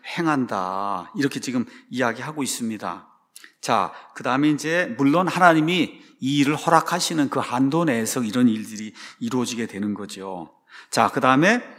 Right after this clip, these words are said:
예, 또 그가 그 짐승의 형상에 생명을 줄 권능을 소유하고 그 짐승의 형상이 말도 하게 하고 그 짐승의 형상에게 경배하려 하지 아니하는 자들은 다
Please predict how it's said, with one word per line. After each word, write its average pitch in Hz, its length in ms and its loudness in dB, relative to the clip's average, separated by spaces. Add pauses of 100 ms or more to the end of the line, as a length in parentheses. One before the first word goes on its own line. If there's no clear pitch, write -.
(320)
예, 120 320 0
또 202 120 8
그가 185 240 8
그 196 100 4
짐승의 190 500 4
형상에 185 480 0
생명을 190 440 -2
줄 180 140 -4
권능을 151 420 4
소유하고 143 500 -2
그 - 80 -12
짐승의 147 400 0
형상이 143 320 0
말도 135 420 2
하게 147 220 4
하고 131 540 0 (420)
그 240 380 8
짐승의 202 600 2
형상에게 175 600 2
경배하려 151 800 4
하지 147 320 0
아니하는 135 460 2
자들은 123 360 -2
다 120 320 2